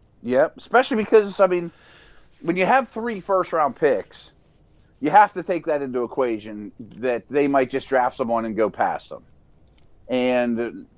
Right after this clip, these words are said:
is Hurts sought after enough that the Steelers or Washington or Houston or somebody would be like, "We'll make him our starter on opening day, uncontested"? You know, I can't quite go there.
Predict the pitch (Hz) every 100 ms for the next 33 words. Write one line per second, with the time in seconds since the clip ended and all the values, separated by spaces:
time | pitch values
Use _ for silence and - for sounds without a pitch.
0 | - - - 127 - 170 165 - - -
1 | - - 180 165 165 156 - 156 139 147
2 | 147 - - - 113 139 135 - - -
3 | - - _ _ - - _ 143 - 151
4 | 147 131 123 117 120 120 117 139 120 131
5 | 117 113 110 123 - 120 113 110 131 117
6 | 113 117 110 107 - _ 143 226 165 170
7 | 170 208 - 269 233 123 120 147 175 175
8 | 220 175 107 123 208 190 175 185 - 92
9 | - 123 127 120 - _ _ _ - 196
10 | 254 233 240 214 - 214 - - 226 -
11 | 233 214 117 82 69